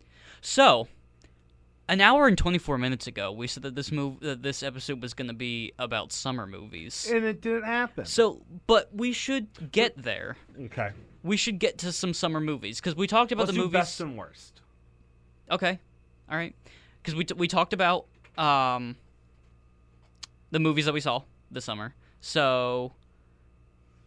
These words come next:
Speaker 1: what would you say the best movie
Speaker 2: Why,
Speaker 1: that
Speaker 2: why don't we start with the worst?
Speaker 1: The worst?
Speaker 2: Let's start with the worst.
Speaker 1: Oh, okay.
Speaker 2: The
Speaker 1: The
Speaker 2: wor-
Speaker 1: worst movie that you saw this summer.
Speaker 2: I didn't really see any bad movies.
Speaker 1: Nothing was terrible.
Speaker 2: Nothing was terrible.
Speaker 1: Well,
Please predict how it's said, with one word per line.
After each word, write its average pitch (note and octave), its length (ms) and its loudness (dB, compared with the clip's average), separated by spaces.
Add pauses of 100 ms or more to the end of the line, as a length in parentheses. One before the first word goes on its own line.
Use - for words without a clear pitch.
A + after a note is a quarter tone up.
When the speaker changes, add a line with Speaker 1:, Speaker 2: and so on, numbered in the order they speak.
(180)
Speaker 1:
what D3+ 520 2
would G3+ 220 0
you F3+ 160 -4
say E3 240 0
the D3+ 100 -2
best C3+ 300 -2
movie C3+ 640 -4
Speaker 2:
Why, A2+ 100 -10
Speaker 1:
that B2+ 180 -8
Speaker 2:
why A#2 120 -10
don't A2 80 -12
we A2+ 80 -12
start G#2+ 180 -12
with G#2 140 -16
the G2+ 60 -16
worst? G2+ 280 -14
Speaker 1:
The C3+ 80 -6
worst? A#2 460 -6
Speaker 2:
Let's A#2+ 80 -14
start G#2 140 -10
with G#2+ 100 -18
the G#2 60 -16
worst. G2+ 460 -20
Speaker 1:
Oh, A2+ 180 -8
okay. B2 260 -14 (580)
Speaker 2:
The D3 60 -10
Speaker 1:
The C#3+ 60 2
Speaker 2:
wor- C3+ 120 -4
Speaker 1:
worst D#3+ 360 4
movie D3 300 0
that B2 160 -6
you B2 100 -8
saw A2 220 -8
this C#2 140 -14
summer. G1+ 380 -16
Speaker 2:
I D#3+ 60 -12
didn't A3+ 180 -10
really C4+ 180 -6
see - 240 -12
any G2 180 -8
bad B2+ 240 -6
movies. E3 520 -14 (600)
Speaker 1:
Nothing B3+ 320 4
was G4+ 160 2 (100)
terrible. C3 640 0
Speaker 2:
Nothing D#3+ 260 -4
was A#3 100 -8
terrible. B2+ 420 -2
Speaker 1:
Well, G3+ 440 8